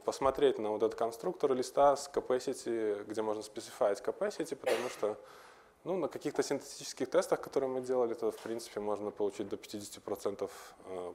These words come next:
прироста производительности просто за счет того, что там говорится «тысяча», в нем будет «тысяча», как бы. А если там миллион будет, так вообще вы там прямо взлетите. Потому что многие просто что делают, они реально создают лист, и там начинают там десять тысяч элементов туда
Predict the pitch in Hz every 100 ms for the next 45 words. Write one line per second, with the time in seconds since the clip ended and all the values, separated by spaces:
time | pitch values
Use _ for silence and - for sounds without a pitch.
0 | - 104 101 110 110 - 87 - 95 101
1 | 101 - 98 - 101 98 95 - 104 104
2 | - 98 92 95 92 - - 127 110 -
3 | 90 127 151 107 - 104 87 - - -
4 | 92 - - - - - - - - _
5 | - 107 113 110 110 120 165 170 127 123
6 | - - 104 - 101 95 90 90 101 95
7 | 90 95 101 - 92 - - - 104 -
8 | 110 113 135 151 135 127 123 123 - 113
9 | 139 131 113 104 104 107 110 104 104 107
10 | 110 - 202 104 107 107 104 117 113 104
11 | 104 110 - 110 98 101 104 - - 95